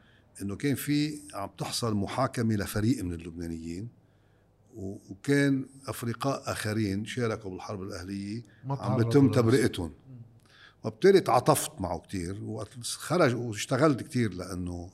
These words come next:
Speaker 1: أو ساهمت على الأقل إنه يطلع من السجن. وقت خرج من السجن صرت أصحاب أنا وياه. ومرة عم بيخبرني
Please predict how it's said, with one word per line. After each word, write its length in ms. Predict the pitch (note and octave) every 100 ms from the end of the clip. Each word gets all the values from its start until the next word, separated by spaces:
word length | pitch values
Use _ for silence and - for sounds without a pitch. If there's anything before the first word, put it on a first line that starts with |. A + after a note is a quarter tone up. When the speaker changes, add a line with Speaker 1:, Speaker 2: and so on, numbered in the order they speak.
| -
Speaker 1:
أو 100 | G2
ساهمت 460 | - F#2 A2 E2+ -
على 140 | -
الأقل 380 | - - F#2+ F#2+
إنه 160 | F2
يطلع 260 | G2 - E2+
من 80 | F2
السجن. 400 | - A2 A#2 C#3 - - - -
وقت 220 | C#3+ C3
خرج 400 | C3+ - E3+ G#2
من 60 | G#2
السجن 360 | F2+ A#2+ C3+
صرت 200 | C#3 A#2 - _ - - -
أصحاب 380 | - A2+ F2
أنا 120 | F2+ F2+
وياه. 200 | E2+ F#2
ومرة 240 | C3 F#3
عم 120 | B2+
بيخبرني 580 | A2+ - G#2 B2 A2 A2